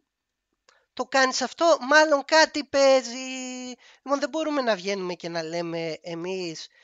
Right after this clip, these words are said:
"Δεν μας νοιάζουνε τα νούμερα, δεν μας νοιάζει εκείνο", και να έρχεσαι στο δικό μου το κανάλι και να μου μετράς τα νούμερα. Δεν τα μετράω εγώ και τα μετράτε εσείς, ρε. Ρε, πάτε καλά, θα με βγάλετε το χάρακα στο κανάλι μου.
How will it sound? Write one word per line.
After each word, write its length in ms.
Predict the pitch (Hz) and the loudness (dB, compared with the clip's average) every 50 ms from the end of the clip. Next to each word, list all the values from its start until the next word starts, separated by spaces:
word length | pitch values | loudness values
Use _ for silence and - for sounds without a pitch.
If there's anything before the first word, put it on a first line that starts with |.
| _ _ _ _ | _ _ _ _
"Δεν 220 | - 139 175 185 | -12 -8 -6 -6
μας 160 | 190 185 170 156 | -4 -4 -6 -6
νοιάζουνε 440 | 165 175 175 175 170 180 170 170 | -4 -4 -6 -6 -6 -8 -10 -10
τα 140 | 160 - 160 | -8 -8 -8
νούμερα, 600 | 165 156 160 175 185 180 170 160 160 156 156 156 | -6 -6 -8 -8 -6 -6 -6 -4 -4 -4 -4 -6
δεν 120 | 143 170 170 | -6 -8 -8
μας 160 | 180 170 147 | -8 -8 -8
νοιάζει 280 | 156 170 180 165 156 | -6 -8 -8 -8 -8
εκείνο", 380 | 156 143 - - 165 170 165 165 | -12 -14 -14 -12 -10 -10 -10 -10
και 120 | 143 165 | -10 -10
να 60 | 160 175 | -8 -8
έρχεσαι 160 | 180 170 - | -8 -8 -10
στο 120 | - 196 | -10 -10
δικό 240 | 165 160 - - 196 | -12 -10 -6 -6 -6
μου 100 | 196 196 | -6 -6
το 120 | - 180 | -8 -10
κανάλι 520 | - - 160 156 165 170 165 165 156 147 - _ _ _ _ _ _ | -10 -10 -8 -6 -4 -4 -4 -6 -8 -14 -16 _ _ _ _ _ _
και 140 | - 196 190 | -6 -4 -2
να 120 | 180 175 | -2 -2
μου 80 | 180 180 | -2 -2
μετράς 360 | 170 160 - 170 170 156 - | -4 -6 -4 -4 -6 -6 -6
τα 100 | - 160 | -8 -10
νούμερα. 300 | 151 156 151 147 151 165 | -8 -8 -6 -6 -6 -6
Δεν 80 | 190 | -4
τα 100 | 214 254 | -4 -4
μετράω 300 | 262 262 240 - 254 262 | -4 -4 -2 0 4 4
εγώ 100 | 247 240 | 4 4
και 80 | 240 240 | 2 0
τα 120 | - 240 | -4 -2
μετράτε 340 | 233 226 - 220 233 226 240 | -2 -2 0 0 0 0 0
εσείς, 280 | 214 - - 196 185 185 | -2 -2 -2 -4 -4 -4
ρε. 220 | 190 185 151 120 _ _ _ _ _ _ _ _ _ _ _ _ _ _ - | -4 -6 -6 -8 _ _ _ _ _ _ _ _ _ _ _ _ _ _ -6
Ρε, 120 | 220 262 | -6 -2
πάτε 280 | - - 269 254 - 269 | 0 2 0 2 0 0
καλά, 480 | - 240 208 196 196 196 196 180 147 | 2 2 2 2 2 2 2 0 0
θα 140 | - - 196 | -2 -4 -4
με 100 | 208 214 | -2 -2
βγάλετε 340 | 190 202 233 262 277 277 262 | 0 0 0 0 -2 -4 -8
το 100 | - 233 | -10 -6
χάρακα 400 | - - 214 214 220 214 - 220 | -2 0 2 2 0 0 -4 -6
στο 120 | - - | -6 -8
κανάλι 400 | - - 185 180 190 190 190 196 | -8 -8 -6 -6 -4 -6 -6 -6
μου. 260 | 196 202 190 165 127 | -8 -8 -8 -8 -10